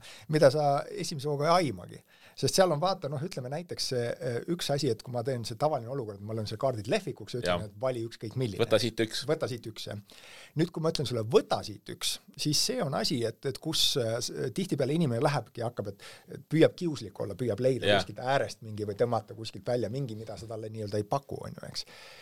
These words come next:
Speaker 1: Nüüd, kui ma tahan, et sa valid mingi kaardi, siis ma ei ütle sulle, et "Võta siit üks", vaid ma ütlen, "Puuduta kaarti",
Speaker 2: Mhm.
Speaker 1: mida, äh, äh, mida sa ise tahad. Ja nüüd, kuidas ma panen sind puudutama seda kaarti, mida ma tahan, on see,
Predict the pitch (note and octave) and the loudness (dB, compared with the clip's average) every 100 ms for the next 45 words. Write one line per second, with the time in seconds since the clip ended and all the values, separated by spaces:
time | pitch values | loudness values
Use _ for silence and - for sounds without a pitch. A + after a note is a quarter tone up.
0 | - D3 F3+ E3 D3 - G#3+ - G3+ A2 | -6 -4 0 2 0 4 4 4 0 -2
1 | G#2+ A#2 B2 D3 G#2+ A#2 G#2+ D3 D#3 C#3+ | -6 -4 0 2 2 -2 2 4 4 0
2 | - - - C#3+ C3+ E3 G3+ B2 A#2+ G#2+ | -10 -18 -10 -4 0 0 0 -2 -2 0
3 | E3 F3 D#2+ D2 - A#2+ - - - A2+ | 2 2 2 -4 -8 -10 -8 -8 -6 -4
4 | B2 - G#2+ - G3 D3 - G#2+ A#2+ G2 | -4 -4 -10 -4 0 2 2 2 2 0
5 | - - - _ - F2 B2 A#2+ G2+ F#2 | -4 -14 -14 _ -20 -12 -6 -2 -2 -2
6 | - A2 G2+ G2+ - - G2+ G#2 - - | -4 -4 -4 -2 -2 -4 -4 -6 -6 -6
7 | A2 A2 A#2 A2 G2+ A2 A2 A2 F2 - | -6 -6 -4 -2 -2 -2 -2 -2 -4 -8
8 | - - - _ - A2+ D#3+ G3+ F3+ E3+ | -16 -20 -20 _ -8 -2 0 0 0 0
9 | - C3 - G3+ B2+ A#2+ - G3 G3 - | 0 -2 2 2 0 -6 -8 -4 -2 -2
10 | G2 F#2+ G2+ A2 B2 G#2+ A2+ G#2 A2 D3+ | -4 -6 -4 0 2 2 -2 -6 -4 -2
11 | F#3+ A#2+ G2 - - | -2 -2 -2 -2 -2